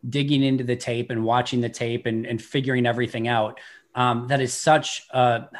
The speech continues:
I don't wanna say a small piece, 'cause it's definitely a, a major piece of the puzzle. But when you t-, talk about,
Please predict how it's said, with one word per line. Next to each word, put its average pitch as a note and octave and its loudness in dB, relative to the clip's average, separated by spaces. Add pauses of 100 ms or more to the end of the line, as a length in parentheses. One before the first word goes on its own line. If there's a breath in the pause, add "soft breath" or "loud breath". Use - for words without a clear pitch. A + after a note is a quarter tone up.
(140 loud breath)
I C#3+ -2
don't D#3 4
wanna C#3 2
say B2+ -4
a A2 -6
small A#2+ 2
piece, G#2+ -6
'cause B2 -4
it's B2 -8
definitely D3+ 2
a, B2 0
a - 2
major B2 2
piece B2 -4
of A#2 -10
the A2+ -4
puzzle. A#2+ -2
But A#2+ 0 (240 loud breath)
when C3 4
you E3+ 6
t-, - -10
talk C#3+ 2
about, B2 0